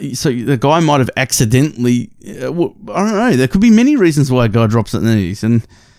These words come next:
all of a sudden we wanna now punish him with a free kick and add another thing that the umpire needs to worry about. Um, yeah, I just don't think that's right. There's been many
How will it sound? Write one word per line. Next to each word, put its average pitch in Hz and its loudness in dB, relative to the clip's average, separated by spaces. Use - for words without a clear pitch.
all 143 -2
of 139 -2
a 131 2
sudden 147 0
we 135 2
wanna 135 2
now 131 2
punish 123 -4
him 123 2
with 117 0
a 107 -4
free 123 -2
kick - -2
and 110 2
add 117 2
another 113 4
thing 120 0
that 113 -2
the 113 0
umpire 110 0
needs 107 -2
to 107 -4
worry 113 -2
about. 104 -4
Um, 107 -2
yeah, 76 -8
I 131 -2
just 139 -2
don't 165 -2
think - -8
that's - -8
right. 123 -2
There's 139 2
been 151 2
many 139 0